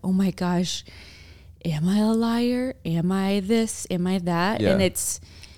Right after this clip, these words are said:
Speaker 1: it's hard, because if that's what everybody thinks of you, you start to believe that of yourself. And it's just, it's like, what's the point? You know? And it can get, <laughs> it can just be
Speaker 2: Every
Speaker 1: very depressing.
Speaker 2: time, every time you've come back or we've come back,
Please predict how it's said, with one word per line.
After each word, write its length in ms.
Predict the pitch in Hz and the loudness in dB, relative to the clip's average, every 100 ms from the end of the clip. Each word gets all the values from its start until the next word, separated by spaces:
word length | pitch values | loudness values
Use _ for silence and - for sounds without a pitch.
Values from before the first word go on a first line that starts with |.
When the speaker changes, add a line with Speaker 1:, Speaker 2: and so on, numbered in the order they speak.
| - - | -20 -6
Speaker 1:
it's 220 | 208 - | -4 -2
hard, 400 | 180 185 254 185 | 2 4 4 2
because 260 | 175 202 185 | 0 -2 0
if 100 | 180 | 2
that's 280 | 185 190 - | 2 2 2
what 140 | 220 - | 2 4
everybody 400 | 175 190 190 175 | 4 4 2 0
thinks 360 | - 254 392 | 2 4 4
of 140 | 190 175 | 0 2
you, 140 | 170 | 2
you 140 | 165 185 | 2 2
start 220 | - 185 | 2 2
to 60 | 170 | 0
believe 220 | 175 180 | -2 2
that 180 | 190 175 | 2 0
of 80 | 160 | -2
yourself. 460 | 170 - 196 202 | -4 0 0 0
And 100 | 180 165 | -2 -2
it's 180 | - | -4
just, 440 | - 180 - - - - - | -2 -2 0 -4 -6 -16 -16
it's 120 | - | 0
like, 140 | 208 202 | 2 2
what's 160 | 214 | 2
the 80 | 202 | 0
point? 360 | - 247 160 - - _ _ - | 2 0 -2 -10 -20 _ _ -6
You 140 | 208 | -2
know? 320 | 175 165 196 | 0 0 -2
And 340 | - 175 170 165 - - - - - - - | 0 2 2 -2 -14 -18 -20 -20 -20 -20 -14
it 120 | 262 | -8
can 180 | 196 165 | -6 -4
get, 420 | 165 - - - | -4 -6 -10 -4
<laughs> 60 | |
it 140 | 311 330 | -2 2
can 140 | 240 | 2
just 220 | 180 160 | 2 -2
be 80 | - | 2
Speaker 2:
Every 160 | 120 135 | 4 6
Speaker 1:
very 100 | 151 | 4
depressing. 600 | 147 120 117 113 113 113 | 4 4 6 4 4 0
Speaker 2:
time, 20 | - | 0
every 180 | 113 123 | 2 2
time 220 | 131 139 123 | 4 4 4
you've 220 | 113 - | 2 -2
come 440 | - - 120 120 | -6 0 2 2
back 380 | 110 101 95 - | 4 4 4 2
or 320 | 98 95 92 - | 0 0 -2 -4
we've 240 | 104 95 | -4 -4
come 300 | - 101 101 | -2 0 2
back, 320 | 90 87 85 | 4 2 2